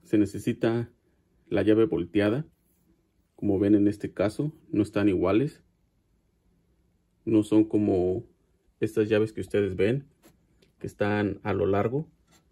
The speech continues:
sino que estas tienen un ángulo. Y lo bueno de este, de este juego es que cuando tú lo compras, te dan, pues, las dos medidas. Aquí tenemos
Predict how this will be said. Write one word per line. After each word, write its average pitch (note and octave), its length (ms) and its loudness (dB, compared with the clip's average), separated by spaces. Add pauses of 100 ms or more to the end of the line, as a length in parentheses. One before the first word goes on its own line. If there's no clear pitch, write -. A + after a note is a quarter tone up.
(220)
sino G#2+ 260 -4
que A#2 120 0
estas B2 420 -2 (460)
tienen A2+ 320 4
un A2+ 180 0
ángulo. A#2+ 500 2 (2250)
Y C#3 320 4
lo C3 120 6
bueno E3+ 220 8
de D3 140 6
este, D3 500 6
de G2 100 4
este B2+ 200 2
juego A#2 500 4 (140)
es A2+ 100 -6
que - 100 0
cuando F#2+ 280 0
tú B2 80 4
lo B2+ 140 2
compras, B2 500 -2 (560)
te F2 100 -4
dan, G2 440 0 (1080)
pues, F#2+ 160 0
las F#2 120 2
dos G#2+ 200 4
medidas. G#2+ 500 4 (320)
Aquí A2 160 -2
tenemos A2 600 2